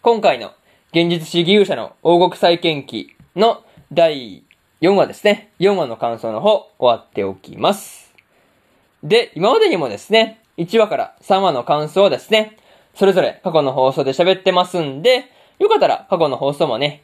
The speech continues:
聞いてみてくださいという話と、今日ですね、他にも二本更新しておりまして、チートクス市のスローライフの第三話の感想と、過激少女の四話の感想ですね。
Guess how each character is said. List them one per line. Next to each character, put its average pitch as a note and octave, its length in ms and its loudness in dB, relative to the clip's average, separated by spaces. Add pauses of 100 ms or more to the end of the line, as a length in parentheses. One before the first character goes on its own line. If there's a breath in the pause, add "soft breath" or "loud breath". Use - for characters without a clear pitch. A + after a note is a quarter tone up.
聞 A#2+ 180 -4
い A#2 40 -10
て B2 100 0
み B2 100 -4
て B2+ 120 0
く C3+ 100 -4
だ D3+ 100 4
さ A3+ 140 2
い - 100 -6
と A#2+ 240 -8 (280)
い A#2+ 120 -4
う A2+ 80 0
話 - 440 -10
と、 - 380 -2 (960 soft breath)
今 A4 100 2
日 E4 40 -2
で F#3 80 -2
す - 80 -20
ね、 G#3 260 -2 (120)
他 G3+ 180 2
に F3+ 60 -6
も C3+ 100 -10
二 C3+ 140 -8
本 D3 180 -6
更 E3 180 2
新 D#3+ 220 -8
し D#3 60 -12
て D#3 80 -2
お D3 40 0
り C#3+ 80 -6
ま C#3 120 0
し - 120 -18
て、 B3 340 0 (840 soft breath)
チ G#3 140 0
ー G#3+ 60 0
ト A3+ 100 2
ク A3 60 -8
ス A3 120 -10
市 G3 100 -12
の D3 120 -4
ス D#3+ 100 -10
ロ D#3+ 120 4
ー - 20 4
ラ F#3+ 120 6
イ F#3 80 -2
フ B2+ 260 -8 (260)
の A3+ 260 0 (140)
第 E3+ 220 2
三 F3+ 220 0
話 F#3+ 100 -2
の C3+ 120 -6
感 B2+ 280 -8
想 A2+ 260 -2
と、 - 440 0 (600 soft breath)
過 G#3 100 -2
激 G3+ 220 0
少 G#3+ 220 2
女 C3+ 220 -6 (260)
の G#3+ 280 0
四 G#3+ 200 2
話 F3+ 100 0
の B2+ 100 -8
感 C3+ 240 -2
想 C3 140 -4
で A#2 100 -6
す - 120 -20
ね。 - 260 0